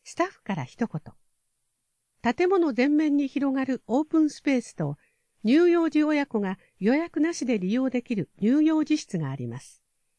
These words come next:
親子リトミック、キッズダンス、体操、刺繍、フランス語や料理など、乳幼児から大人までを対象とする講座やマルシェなどを開催して、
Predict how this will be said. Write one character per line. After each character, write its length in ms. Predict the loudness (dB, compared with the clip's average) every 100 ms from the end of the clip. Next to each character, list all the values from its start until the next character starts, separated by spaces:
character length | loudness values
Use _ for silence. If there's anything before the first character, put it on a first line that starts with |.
| _ _ _ -4
親 240 | 0 0
子 160 | 0 0
リ 120 | 0
ト 140 | -2
ミ 120 | -4 -4
ッ 20 | _
ク、 180 | -16 -16 _ _ _ _ -4
キ 140 | -2
ッ 60 | -2
ズ 140 | -2 0
ダ 140 | 0
ン 100 | -2
ス、 240 | -6 -16 -16 _ _ _ _ -4
体 200 | -4 -2
操、 440 | -4 -2 -4 -6 _ _ -14
刺 160 | -8
繍、 460 | -6 -2 0 0 -4 _ _ _ _
フ 120 | -4
ラ 120 | -2 -2
ン 60 |
ス 140 | -2 -2
語 140 | 0
や 220 | 0 -4 -4
料 260 | -2 0
理 100 | 0
な 140 | -4 -6
ど、 180 | -10 -14 _ _ _ _ _ _ -4
乳 220 | 2 4
幼 180 | 4 2
児 140 | -2
か 120 | -2 -4
ら 120 | -4
大 120 | -4
人 240 | 0 0 2
ま 120 | 0
で 140 | 0
を 100 | 0
対 240 | -2 -2 -2
象 220 | -2 -2
と 140 | -4
す 140 | -4 -4
る 100 | -4
講 220 | -2 -2
座 140 | 0
や 220 | -2 -2 -6 _ _ -2
マ 140 | 0
ル 100 | 0
シ 140 | 0
ェ 20 | 0
な 140 | 0
ど 140 | -2
を 60 | -4
開 200 | -4 -6
催 260 | -4 -4 -6
し 100 | -6
て、 220 | -8